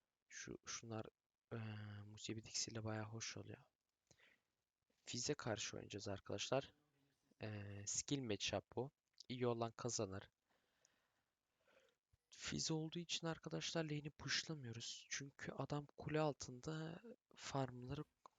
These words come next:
rahat çalabiliyor. Bizim level birimiz daha güçlü. O yüzden böyle arkadaşlar, Peksimit'i basın. Bir tane daha oto atak atabilirsem bu trade'e devam ediyoruz. Güzel trade.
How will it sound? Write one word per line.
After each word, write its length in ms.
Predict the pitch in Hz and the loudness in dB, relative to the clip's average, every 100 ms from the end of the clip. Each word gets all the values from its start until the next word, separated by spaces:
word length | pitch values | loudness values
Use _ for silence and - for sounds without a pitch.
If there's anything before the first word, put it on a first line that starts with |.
| - - | -6 0
rahat 340 | 131 135 - | 4 4 2
çalabiliyor. 580 | - 110 110 107 98 95 | 0 2 2 0 -4 -2
Bizim 280 | - - 147 - - | 0 -2 -2 -6 -4
level 280 | 127 139 135 | -2 -2 -2
birimiz 380 | 139 139 - | -2 -2 -2
daha 220 | 127 127 143 | 2 2 2
güçlü. 460 | 110 - - 160 - _ _ _ _ _ _ _ - | -2 -4 -2 -4 -6 _ _ _ _ _ _ _ -4
O 60 | 139 | -2
yüzden 280 | 139 175 185 226 - - _ _ _ _ _ _ - | 2 0 -2 -18 -20 -20 _ _ _ _ _ _ 4
böyle 240 | 131 120 | 6 8
arkadaşlar, 440 | 113 - - 131 147 | 4 2 -4 0 -2
Peksimit'i 600 | - 127 - 131 - 131 | -2 -4 -2 -4 -4 -2
basın. 360 | 139 - 131 - _ _ _ _ _ - | 0 0 -2 -6 _ _ _ _ _ -12
Bir 40 | |
tane 260 | - 139 135 | -4 -2 2
daha 100 | 131 | 2
oto 200 | 135 - | 2 -2
atak 220 | 135 135 | -2 -2
atabilirsem 520 | 135 139 131 - 156 170 _ _ _ _ - - _ _ _ _ - | -2 2 2 2 -2 -4 _ _ _ _ -20 -20 _ _ _ _ -12
bu 40 | |
trade'e 400 | - 139 131 127 | -2 2 2 2
devam 320 | 127 131 131 | 2 2 0
ediyoruz. 560 | 113 113 120 175 - - _ _ _ _ - | 0 -2 0 -2 -4 -8 _ _ _ _ -2
Güzel 260 | 131 117 | 6 6
trade. 500 | - - - - - | 6 -6 -8 -10 -18